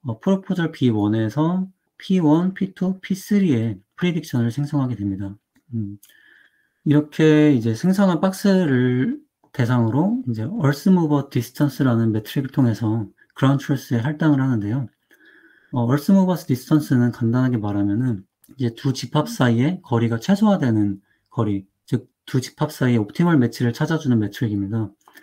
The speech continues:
어, 이는 제가 예전에 발표했던 트랜스포머 기반의 디이티알에서 사용한 헝가리안 알고리즘이,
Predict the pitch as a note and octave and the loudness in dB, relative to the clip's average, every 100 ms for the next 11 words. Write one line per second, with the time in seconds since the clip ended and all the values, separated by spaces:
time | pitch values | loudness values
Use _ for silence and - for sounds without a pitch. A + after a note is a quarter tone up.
0 | _ _ _ _ _ B2+ A#2+ C3+ D3 D3 | _ _ _ _ _ 0 2 6 8 10
1 | D3 C#3 - B2+ C3+ A#2+ B2 D3+ D3 A2+ | 8 4 2 0 2 2 4 2 2 -2
2 | - A#2 - B2 F#3+ G3 - F3+ D#3 C3 | -6 -6 -4 -4 -2 -2 -2 0 0 0
3 | A#2 A#2 A2 A2+ G2+ - B2+ - C3+ B2 | 0 0 0 0 -4 -4 -4 -2 -2 0
4 | A#2 A2+ - C3+ B2 D3 G3+ - F#3 G3 | -2 -6 -4 0 2 4 2 0 0 2
5 | G3 F#3 C3 A2+ A2+ G#2+ G2+ G2+ G#2+ F#2+ | 4 4 2 0 -2 -4 -4 -2 -4 -6